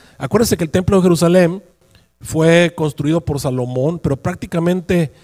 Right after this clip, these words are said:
su, an-, su padre le estuvo juntando todas las cosas, este, que iba a necesitar. Y aparte de eso, Salomón es el rey más rico que alguna vez, este, gobernó sobre el pueblo de Dios. Así que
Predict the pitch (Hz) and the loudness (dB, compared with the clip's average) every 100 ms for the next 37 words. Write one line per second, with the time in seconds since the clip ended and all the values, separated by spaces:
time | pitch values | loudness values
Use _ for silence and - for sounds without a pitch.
0 | _ _ _ - - 156 147 143 139 131 | _ _ _ -12 -2 2 4 2 0 -4
1 | 135 123 170 196 233 196 190 160 139 165 | -6 0 2 4 2 -2 -4 -6 -6 -4
2 | 202 190 151 139 185 202 170 170 202 180 | -6 -6 -8 -4 -4 -2 -4 -2 -2 -2
3 | - - 175 196 175 - - _ _ _ | -6 -6 -4 -2 -4 -6 -14 _ _ _
4 | - 131 123 131 123 147 160 185 160 117 | -12 -10 -6 -6 -6 -2 0 2 2 0
5 | 117 113 156 208 - - _ _ _ - | -2 -2 -2 -4 -6 -14 _ _ _ -2
6 | 131 160 170 190 170 196 185 170 139 147 | 0 2 0 2 2 2 0 0 0 -2
7 | 135 131 185 180 165 175 160 165 170 156 | -2 0 0 2 -2 -2 -4 0 0 0
8 | 156 160 147 156 170 165 139 127 143 147 | 0 -2 -2 -2 -2 -4 -6 -4 -2 0
9 | 139 139 131 - _ _ _ - 113 - | 0 0 -4 -12 _ _ _ -12 -10 -6
10 | 120 123 131 120 139 135 135 123 113 127 | -4 0 0 0 -2 -2 0 0 0 0
11 | 127 120 107 90 - - _ _ _ _ | 0 0 -2 -6 -14 -20 _ _ _ _
12 | _ 156 175 190 190 170 135 | _ -4 -2 2 2 2 0